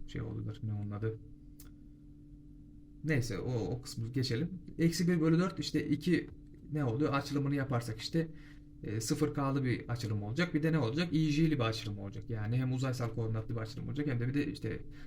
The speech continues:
sıfırıncı koordinatla ilgili bir açılım olacak. O da ne veriyor? En son neticede bir bölü iki E kare eksi B kare veriyor. Şimdi E yerine eksi B koyduğum zaman evet şurası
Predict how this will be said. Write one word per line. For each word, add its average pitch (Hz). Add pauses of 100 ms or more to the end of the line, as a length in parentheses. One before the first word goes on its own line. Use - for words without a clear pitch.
sıfırıncı 120
koordinatla 110
ilgili 110
bir 117
açılım 113
olacak. 151 (440)
O 160
da 180
ne 190
veriyor? 151
En 151
son 123 (180)
neticede 123
bir 170
bölü 127
iki 185
E 165
kare 160
eksi 165
B 156
kare 120
veriyor. 98
Şimdi 104 (540)
E 143
yerine 143
eksi 147
B 151
koyduğum 147
zaman 131
evet 123
şurası 127